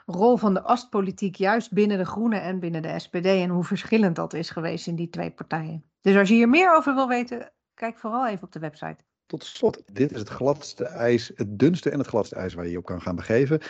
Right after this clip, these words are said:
Speaker 2: Maar, ehm, tweeduizend drieëntwintig komt eraan. Durven jullie daar ook maar, durven jullie daar een voorspelling over te doen? Wat verwachten jullie eigenlijk in het komend jaar?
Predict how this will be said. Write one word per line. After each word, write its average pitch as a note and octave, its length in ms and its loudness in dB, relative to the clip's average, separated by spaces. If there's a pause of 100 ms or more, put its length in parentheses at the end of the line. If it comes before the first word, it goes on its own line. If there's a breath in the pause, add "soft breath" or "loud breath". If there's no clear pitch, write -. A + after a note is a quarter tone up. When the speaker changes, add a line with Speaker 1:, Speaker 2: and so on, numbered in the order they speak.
(280 loud breath)
Speaker 2:
Maar, G#2 380 0 (520 loud breath)
ehm, F#2+ 360 -4 (500)
tweeduizend F#2+ 360 0
drieëntwintig F#2+ 440 -2
komt E2+ 180 -6
eraan. G2 360 -2 (120)
Durven D3+ 400 4
jullie C#3+ 140 4
daar A#2 220 4 (100)
ook A2 140 -6
maar, G#2+ 160 -2 (400)
durven D3+ 280 2
jullie C#3+ 80 0
daar A2+ 140 2
een G2 60 -4
voorspelling E2 480 -12
over - 140 -16
te A#2 60 -20
doen? A2+ 200 -16
Wat A#2+ 140 -2
verwachten G#2+ 560 -4
jullie E2 200 -10
eigenlijk F2+ 320 -16
in F2+ 60 -12
het F2 120 -12
komend F2 340 -14
jaar? - 260 -14